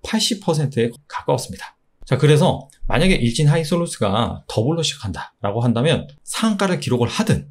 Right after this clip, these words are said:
아니면 하지 못하든 간에 일단 아홉 시 삼십 분 이전이 최고가일 확률이 높다. 통계적으로는 이렇게 해석을 해볼 수 있을 것 같아요.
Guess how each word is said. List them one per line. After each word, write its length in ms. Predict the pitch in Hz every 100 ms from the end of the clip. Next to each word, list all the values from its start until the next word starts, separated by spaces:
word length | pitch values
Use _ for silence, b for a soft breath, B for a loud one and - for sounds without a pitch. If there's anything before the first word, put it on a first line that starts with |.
| -
아니면 260 | 104 110
하지 180 | - 180
못하든 400 | 113 95 135 123
간에 420 | 113 107 123 - b b
일단 380 | 170 170 190 170
아홉 300 | - 101 127
시 160 | - 139
삼십 360 | - 175 - -
분 160 | 156 -
이전이 500 | 104 127 139 - B B B
최고가일 600 | - - 196 202 196 156
확률이 480 | 139 117 104 170 190 _ _
높다. 460 | 113 - - 95 - _ _ _
통계적으로는 680 | - 240 247 233 131 113 107
이렇게 480 | 95 - 87 104 120
해석을 260 | 135 143 127
해볼 140 | 127
수 120 | 120
있을 160 | 104 -
것 80 | 98
같아요. 260 | - -